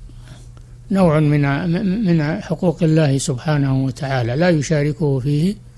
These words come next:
غيره، ولهذا قال: "حسبك الله وما-، ومن اتبعك من المؤمنين"، أي وحسب من اتبعك من المؤمنين. و-، ف-، فالله جل وعلا حسب الجميع وكافيهم،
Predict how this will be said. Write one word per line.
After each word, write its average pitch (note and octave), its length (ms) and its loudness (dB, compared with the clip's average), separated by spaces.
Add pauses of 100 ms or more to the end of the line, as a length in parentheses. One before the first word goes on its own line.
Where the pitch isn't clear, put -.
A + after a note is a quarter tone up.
(500)
غيره، C3+ 280 2 (640)
ولهذا D3 460 4
قال: E3 380 0 (460)
"حسبك E3+ 500 -2
الله D#3 300 2
وما-، E3 400 2
ومن E3+ 320 2
اتبعك D#3+ 640 0
من D#3 200 2
المؤمنين"، C3+ 560 -2
أي E3 140 0
وحسب D3+ 460 0
من F3 240 0
اتبعك C3+ 600 -2 (640)
من E3 140 2
المؤمنين. D3 640 0 (920)
و-، D#3+ 240 -4
ف-، D#3+ 480 0 (720)
فالله F3 320 4
جل D#3+ 300 4
وعلا D#3 400 2
حسب F3+ 360 0
الجميع D3+ 460 4
وكافيهم، C3+ 720 2